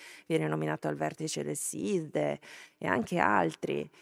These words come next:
È lì che si vede, no, questo meccanismo. Comunque molte persone sono state scelte anche tra persone con grosse capacità, però tentate dal demone dell'ambizione. Quindi lusinga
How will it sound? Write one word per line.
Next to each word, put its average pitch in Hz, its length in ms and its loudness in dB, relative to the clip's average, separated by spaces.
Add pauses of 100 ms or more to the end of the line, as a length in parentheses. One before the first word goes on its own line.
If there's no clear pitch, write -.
(440)
È - 120 4
lì 233 220 4
che - 100 2
si 170 220 0
vede, 170 260 6
no, 170 160 6
questo 170 300 -2
meccanismo. 190 800 2
Comunque 175 400 2
molte 208 320 2
persone 247 460 0
sono 156 240 0
state 170 380 2
scelte 151 640 0
anche 160 340 0
tra 147 160 -6
persone 156 1080 -2
con 185 320 -2
grosse 196 420 0
capacità, 147 840 0
però 156 1040 0 (920)
tentate 196 480 4
dal 196 180 0
demone 160 340 0
dell'ambizione. 147 1080 -4
Quindi 156 240 0
lusinga 294 580 2